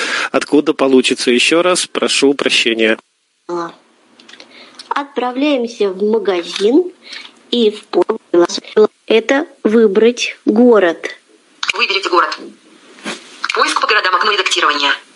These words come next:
Speaker 2: Возможно, два способа выбрать город. Первый способ более удобный. А в окне редактирования вы пишете название вашего города.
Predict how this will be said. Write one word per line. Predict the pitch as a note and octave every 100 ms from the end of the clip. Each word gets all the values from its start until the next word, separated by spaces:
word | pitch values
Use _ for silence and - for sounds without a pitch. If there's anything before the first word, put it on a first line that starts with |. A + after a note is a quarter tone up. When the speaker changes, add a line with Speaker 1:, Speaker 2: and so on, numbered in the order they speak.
| - -
Speaker 2:
Возможно, | A#3 A#3+ B3 C4+ D4+ D#4+ D#4+
два | D4 A#3 A#3 G3
способа | - - G3 G3 F#3+ G3 F#3 -
выбрать | G3 G#3 F#3 F#3+ F#3+ - -
город. | F#3+ G3 F#3 F3 - - - - - -
Первый | A#3 G3+ F#3+ F#3
способ | F#3 - F3+ F3 - - - _ -
более | B3 G3+ F3+ E3+
удобный. | F3+ F#3+ C#4 D#4 E4+ F4+ F4+ - - - - -
А | F#3+ G3 G3
в |
окне | A3 A3+ A3+ G3
редактирования | F#3+ F#3 F3+ - D#4 F4 F4 E4+ E4
вы | G3+
пишете | F#3 B3 C4+ - A3+
название | F#3+ F3+ F#3 G3+ B3 B3 B3 - _ _ _ -
вашего | G3 F#3 - F#3+ F#3 - -
города. | F#3 E3 D#3 - -